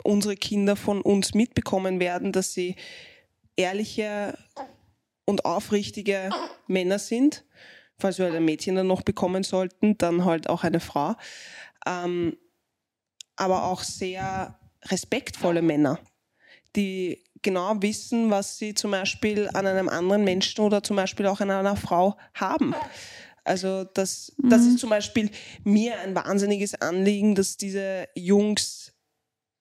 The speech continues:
Speaker 1: respektvoll, ethisch und aufrichtig sind und kommunikativ. Also,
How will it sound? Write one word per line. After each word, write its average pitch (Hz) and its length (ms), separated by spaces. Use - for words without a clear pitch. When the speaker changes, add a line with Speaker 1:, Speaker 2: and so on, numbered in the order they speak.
Speaker 1:
respektvoll, 196 880
ethisch 185 420
und 175 120
aufrichtig - 580
sind 170 300
und 247 400
kommunikativ. 214 880
Also, 190 340